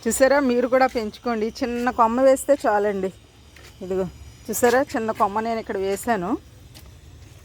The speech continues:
ఇదిగో చూడండి, ఇంత కొమ్మ, ఇంత మొక్క వేస్తే చాలు. ఆ మొక్క అదే చక్కగా పెరిగిపోద్ది. కాకపోతే దానికి సపోర్ట్స్ మాత్రం జాగ్రత్తగా ఇవ్వాలి. అదిగో నేను పైకి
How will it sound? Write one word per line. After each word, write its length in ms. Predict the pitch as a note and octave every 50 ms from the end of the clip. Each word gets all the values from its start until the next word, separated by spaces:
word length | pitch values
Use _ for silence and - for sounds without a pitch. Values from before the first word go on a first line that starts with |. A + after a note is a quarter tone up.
| - - - - - - E3
ఇదిగో 220 | D3 D3 D3 D3 C#3+ - - - - - - - - - - - - -
చూడండి, 400 | G3+ G3 G3 G3 G3+ G3+ G3+ C4 F#4+ - - - - - - - - - - - - - - - - - - - - - - - G#3
ఇంత 100 | G#3+ - A3+ G3+
కొమ్మ, 260 | G#3 G3+ G#3 A3 A#3 - - - - - - - - - - - - _ - - - - - - - G#3
ఇంత 100 | G#3 G3+ A3 G#3+
మొక్క 180 | A3 G#3 - - E4 D4
వేస్తే 280 | C4+ - - - A#3+ A3 -
చాలు. 260 | G3+ F#3 F3 E3+ E3 - - _ - - - - _ - - _ _ - - - - F3+
ఆ 40 | F#3 G3 G3
మొక్క 160 | G3 - - - B3 A3+
అదే 120 | G#3 A#3+ B3+ - C4
చక్కగా 340 | A3 - - G3 G#3 B3+ - -
పెరిగిపోద్ది. 540 | B3 G#3+ A3+ G#3 F#3+ G#3+ A3+ F3+ D#3+ G#3 C4 C#4 C4+
కాకపోతే 400 | G#3+ G3 F3+ - - A3+ B3 C4+ B3+
దానికి 220 | B3 A#3+ A#3 A3+ - -
సపోర్ట్స్ 440 | G#3 F3 - - G#3+ G#3+ G#3 - B3 A#3 A3+
మాత్రం 320 | A3 G#3+ - A#3+ B3+ B3+ G#3+
జాగ్రత్తగా 460 | G3 F3+ F3 E3+ D#3 - F#3 F3+ F#3+ F#3 E3+
ఇవ్వాలి. 320 | D#3 D3 D#3 D#3+ D#3 D3+ - - E3+ D#3+
అదిగో 200 | D3 D#3 D#3+ E3+ E3+
నేను 160 | F3+ E3+ D#3 -
పైకి 240 | F3+ E3+ E3+ E3 F3+